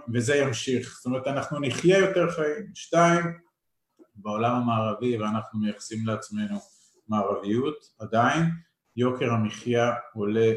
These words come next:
כל הזמן, סך הפיתויים, וסך הטכנולוגיות, וסך הנוחות, מה שפעם היה,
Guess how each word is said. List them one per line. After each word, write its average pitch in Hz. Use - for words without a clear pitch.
כל 104
הזמן, 113
סך 110
הפיתויים, 110
וסך 113
הטכנולוגיות, 117
וסך 131
הנוחות, 139
מה 147
שפעם 143
היה, 127